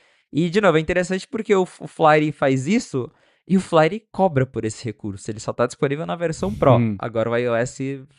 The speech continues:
Speaker 1: faz de graça. Então, gostei. Achei muito bom.
Speaker 2: Excelente. E pulando pra jogos agora, é uma aposta gigantesca da Apple pra esse ano. Mas, eu não, é assim, é que nem o CarPlay. Tem um público apaixonado, deve ter podcasts que talvez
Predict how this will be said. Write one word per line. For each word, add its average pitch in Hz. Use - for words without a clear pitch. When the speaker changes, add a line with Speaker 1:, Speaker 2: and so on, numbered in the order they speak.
Speaker 1:
faz 131
de 131
graça. 107
Então, 107
gostei. 135
Achei 131
muito 127
bom. 101
Speaker 2:
Excelente. 104
E 247
pulando 156
pra 101
jogos 90
agora, -
é 113
uma 131
aposta 139
gigantesca 127
da 87
Apple 104
pra -
esse 98
ano. 90
Mas, 339
eu 370
não, 381
é 185
assim, 196
é 196
que 190
nem 180
o -
CarPlay. 135
Tem 120
um 139
público 127
apaixonado, 117
deve 120
ter 127
podcasts 120
que -
talvez 113